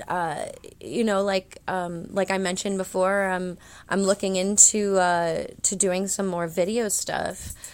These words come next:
um, which is quite new for me. So I'm a little intimidated, but I'm excited. <laughs>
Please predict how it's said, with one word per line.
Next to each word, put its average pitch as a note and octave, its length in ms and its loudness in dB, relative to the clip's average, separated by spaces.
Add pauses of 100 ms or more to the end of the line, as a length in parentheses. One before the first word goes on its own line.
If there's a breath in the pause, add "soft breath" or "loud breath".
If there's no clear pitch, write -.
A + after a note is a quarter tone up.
(220 loud breath)
um, D#3+ 640 0 (360)
which G3 300 2
is F3+ 340 4 (200)
quite A3 340 4
new G3 240 4
for G3+ 180 -2
me. G3 460 -2
So F3+ 540 4 (400 loud breath)
I'm G3+ 180 8
a G#3 60 8
little G#3+ 280 6
intimidated, A3 1000 4
but A3 160 4
I'm G#3+ 160 4
excited. G3+ 680 2
<laughs> C#4+ 960 6